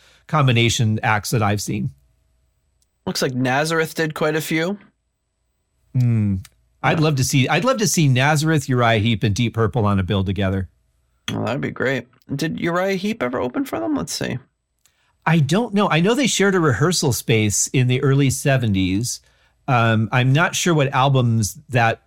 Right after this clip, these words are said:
Speaker 1: would be for each band, but I'm thinking it was probably Uriah Heep's first album and maybe Deep Purple and Rock.
Speaker 2: Yeah,
Speaker 1: Uh,
Speaker 2: they, they, in
Speaker 1: around
Speaker 2: ni-,
Speaker 1: that time.
Speaker 2: in nineteen seventy in the U K, they were apparently known as Spice back then, which I did not
Speaker 1: Oh,
Speaker 2: know.
Speaker 1: Spice, yeah.
Speaker 2: Uh,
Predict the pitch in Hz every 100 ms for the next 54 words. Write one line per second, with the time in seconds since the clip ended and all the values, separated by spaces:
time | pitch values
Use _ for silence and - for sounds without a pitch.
0 | _ 131 127 98 123 - 131 127 - 127
1 | 117 110 110 - 175 202 156 139 - 143
2 | 139 123 110 113 113 113 110 - 135 131
3 | - 120 113 107 110 117 113 117 117 117
4 | 127 113 123 113 120 104 95 98 92 69
5 | - _ _ _ - - - - 165 -
6 | 110 156 127 - 117 113 107 104 - 120
7 | 156 160 175 202 185 - 170 170 165 156
8 | 143 143 156 165 131 127 131 - 139 151
9 | 143 139 165 180 151 143 135 143 135 117
10 | - - - 202 160 - - 120 - 120
11 | 135 180 - 123 117 120 - _ - 113
12 | 113 156 175 135 185 208 139 170